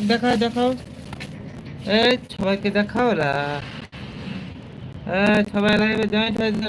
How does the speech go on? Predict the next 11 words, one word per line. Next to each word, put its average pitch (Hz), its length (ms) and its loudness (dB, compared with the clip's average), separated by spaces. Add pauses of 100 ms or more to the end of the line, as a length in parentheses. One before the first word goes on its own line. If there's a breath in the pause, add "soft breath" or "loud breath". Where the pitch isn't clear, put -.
লাইক, 214 220 2
কমেন্ট, 220 280 0
শেয়ার 214 240 2
করুন 214 260 4
ভাই, 196 200 4
প্লিজ 247 300 0
ভাই, 175 160 4
লাইক, 214 280 0
কমেন্ট, 226 280 2
শেয়ার 214 240 2
করুন। 147 240 0